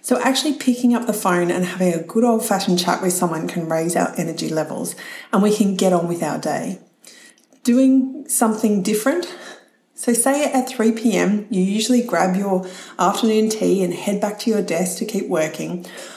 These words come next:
or you chat to a colleague for a few minutes. What if you went out for a walk, or went over to see another colleague, perhaps someone on a different floor or in a different building, and had a conversation with them?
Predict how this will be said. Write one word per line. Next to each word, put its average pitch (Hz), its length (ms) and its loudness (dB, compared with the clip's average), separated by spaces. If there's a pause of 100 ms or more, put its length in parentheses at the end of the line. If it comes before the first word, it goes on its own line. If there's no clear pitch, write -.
(120)
or 226 140 4
you 226 120 4
chat 226 460 0
to 233 160 0
a 226 60 0
colleague 190 500 0
for 185 180 -2
a 180 60 2
few 180 320 0
minutes. - 560 -4 (480)
What 262 240 2
if 349 220 0
you 254 80 4
went 214 180 2
out 196 220 0
for 190 160 -2
a 170 120 0
walk, - 640 -2 (140)
or 233 600 0 (180)
went 226 120 6
over 220 320 4
to 208 640 0
see - 240 -2
another 190 280 0
colleague, 165 540 -4 (100)
perhaps - 340 -2
someone 208 280 2
on 190 120 2
a 180 80 2
different 185 360 -4
floor 180 500 0 (300)
or 226 140 4
in 240 60 4
a 226 80 4
different 220 360 0
building, 202 600 -2 (220)
and 185 100 2
had 190 180 2
a 185 60 2
conversation 180 680 -4
with 170 200 -10
them? - 360 -6